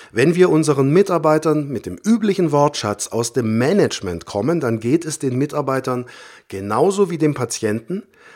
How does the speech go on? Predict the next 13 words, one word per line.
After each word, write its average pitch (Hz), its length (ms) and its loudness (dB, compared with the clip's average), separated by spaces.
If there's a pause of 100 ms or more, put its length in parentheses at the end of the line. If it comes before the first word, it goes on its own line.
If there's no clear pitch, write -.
(160)
dem 135 160 0
der 123 160 0
Arzt 143 440 0
etwas 131 420 -2
von 131 180 -4
einer 120 240 0
Routineoperation 107 1400 -4
erzählt. 87 480 -12
Verstehen 160 400 0
Sie, 147 120 -4
was 98 200 -8
ich - 120 -18
meine? 85 380 -10